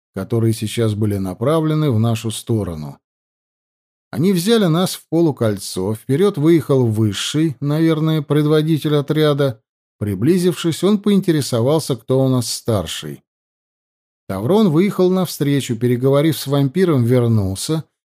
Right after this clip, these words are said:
и сообщил, что они нас сопроводят до замка клана,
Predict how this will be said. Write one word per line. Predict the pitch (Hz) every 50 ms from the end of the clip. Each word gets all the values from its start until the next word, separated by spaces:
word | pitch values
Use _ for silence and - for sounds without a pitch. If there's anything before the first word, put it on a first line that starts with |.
| _ _ -
и | 92 107
сообщил, | 113 - 170 185 208 196 - - - 123 101 87 76
что | - - - 80
они | 78 82 123 175 214
нас | 220 214 170 -
сопроводят | - - 156 147 - 147 147 143 139 135 127 113 110 98 82 76
до | 82 82
замка | 85 92 120 156 180 185 - 170
клана, | 147 - 151 143 143 131 117 101 85 76 73 71 -